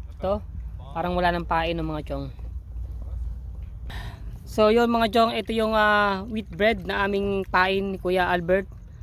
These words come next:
So, ang purpose nito, mga Chong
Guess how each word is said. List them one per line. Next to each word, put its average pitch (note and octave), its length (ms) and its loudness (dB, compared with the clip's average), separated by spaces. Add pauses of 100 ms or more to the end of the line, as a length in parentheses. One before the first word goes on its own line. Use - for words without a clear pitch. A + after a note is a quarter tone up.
(580)
So, G#3 480 6
ang G#3 80 -4
purpose C4 320 2
nito, B3+ 160 4
mga B3+ 240 4
Chong G#3+ 400 4